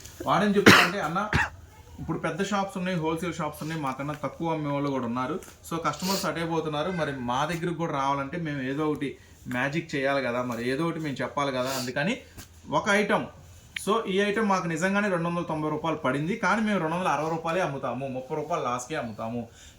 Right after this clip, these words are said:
ఎందుకు అంటే కస్టమర్స్ వస్తారన్నా, అది మార్కెట్ అంతా రెండు వందల తొంభై, మూడు వందలు అమ్ముతున్నారు కాబట్టి మా దగ్గర తక్కువని కస్టమర్స్ మా దగ్గరికి వస్తారు. So వచ్చిన తర్వాత ఆ ఐటమ్ అయిపోయింది అని చెప్తాము.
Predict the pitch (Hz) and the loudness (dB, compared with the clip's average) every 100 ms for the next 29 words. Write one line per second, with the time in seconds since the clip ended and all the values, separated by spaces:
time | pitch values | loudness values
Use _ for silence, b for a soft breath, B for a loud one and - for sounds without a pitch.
0 | 147 180 220 226 202 143 175 226 180 214 | -2 0 0 2 2 2 0 0 0 -2
1 | 220 196 - 190 175 147 208 160 104 B | -2 -2 2 4 4 2 0 0 -4 B
2 | B - 143 139 156 190 180 180 180 185 | B -6 -2 0 0 -2 -2 -2 0 0
3 | 165 160 165 160 156 151 156 139 147 151 | 0 0 -2 -2 -2 -2 -2 0 0 0
4 | 139 135 151 139 131 120 - 247 170 160 | -2 -2 -2 0 0 -2 -2 0 0 0
5 | 151 143 160 147 165 190 151 - 160 165 | 0 -2 -2 -2 -2 -2 -4 -4 -4 -4
6 | 143 117 113 123 101 - 131 135 247 - | -4 -4 -4 -6 -8 -4 0 0 -2 -4
7 | B B - 240 240 196 254 240 220 202 | B B -2 4 6 6 2 2 2 2
8 | 233 165 185 180 185 233 - 170 220 240 | 0 2 4 4 4 2 0 0 4 4
9 | 233 233 165 - - 117 | 4 2 2 -4 -2 -4